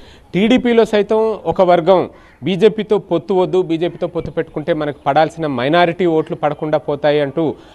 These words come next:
ఆ నాయకత్వం మీద కూడా ఒత్తిడి చేస్తున్న వర్గాలు కొన్ని ఉన్నాయి. So, ఈ పరిస్థితుల్లో, ఆ, ఇద్దరికీ పెద్దగా ఇష్టం లేకపోయినా,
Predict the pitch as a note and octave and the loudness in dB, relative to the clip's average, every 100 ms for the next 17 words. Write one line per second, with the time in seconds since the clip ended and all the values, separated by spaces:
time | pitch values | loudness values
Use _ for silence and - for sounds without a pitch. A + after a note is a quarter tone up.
0 | - C3 D#3+ E3+ F3 E3+ F3 E3 E3 E3 | 0 2 4 2 0 -2 -2 -2 -2 0
1 | F3+ E3 D#3 C#3 D3 C3 C#3 C3+ B2+ C3 | 0 0 -2 -4 -6 -6 -6 -2 0 2
2 | C#3 D#3+ - C#3+ A2 F#2 E2 C#2+ - _ | 0 -2 -6 -8 -6 -8 -14 -18 -20 _
3 | - A3+ E3+ F#3+ F3+ F3+ G3+ G#3+ G#3+ B3+ | -4 -2 -2 2 0 0 -4 -2 0 0
4 | C4 - _ - D3+ D#3 D#3 - C#3+ C3 | -2 -10 _ -6 2 4 4 0 -10 2
5 | G#3 A#3 A#3+ A#3 F3+ - - E3+ G3 G#3 | 2 4 0 -2 -4 -8 -6 -2 2 4
6 | F#3 - D3 - G#3+ G3 F#3+ F3 F#3+ F#3+ | 2 -2 -6 0 2 2 0 0 0 0
7 | G#3 | -2